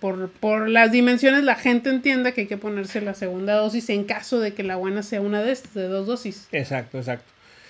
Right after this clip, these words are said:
Speaker 2: Sí, yo también, yo también creo, Margarita, es que no, ¿sabes qué debe haber pasado con lo de la cobra? Que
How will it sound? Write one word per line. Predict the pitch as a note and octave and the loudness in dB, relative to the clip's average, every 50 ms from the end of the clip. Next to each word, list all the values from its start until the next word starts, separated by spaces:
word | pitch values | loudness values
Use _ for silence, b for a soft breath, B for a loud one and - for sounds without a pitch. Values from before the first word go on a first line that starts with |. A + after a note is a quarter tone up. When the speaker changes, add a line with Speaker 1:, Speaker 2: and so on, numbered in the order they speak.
| b b | b b
Speaker 2:
Sí, | - - G#3 G#3+ | 2 2 4 4
yo | G#3 G#3 | 6 4
también, | A#3+ A3+ A3 - - | 4 4 2 0 2
yo | D#3+ E3+ | 2 2
también | F3 G3+ F#3+ F#3+ F#3+ F#3+ | 2 2 0 0 0 -2
creo, | F3+ - F3 F3+ F3+ F3+ | -2 0 0 2 2 2
Margarita, | F3+ F3 F3 E3+ E3+ E3 D#3+ - E3 | 2 0 2 2 0 0 -2 -2 -4
es | - - D#3 - | -4 -4 -8 -8
que | - F#3 | -6 -4
no, | E3+ D#3+ D#3+ | -4 -4 -2
¿sabes | E3 F3+ G3 F#3+ F3+ | -2 -2 -2 -2 -2
qué | - G3 F#3+ | -2 -2 -2
debe | F3 E3 D#3+ E3+ E3+ | 4 4 6 6 6
haber | E3+ E3 | 4 2
pasado | E3+ E3+ D#3+ - D3+ D3+ D#3 D#3 D3+ | 0 -4 -2 -2 -2 0 0 -2 -2
con | - C#3+ B2+ B2 | -2 -2 -2 0
lo | A#2+ G#2+ | -2 -2
de | G#2+ G#2+ | -2 0
la | G#2+ G2+ G2 F#2+ | 0 0 -2 -2
cobra? | - - C#3 C#3+ C3 F#2+ B B B B B B B B B B | 2 2 4 4 4 0 B B B B B B B B B B
Que | - - - - G2 - | -12 -8 -8 -6 -8 -8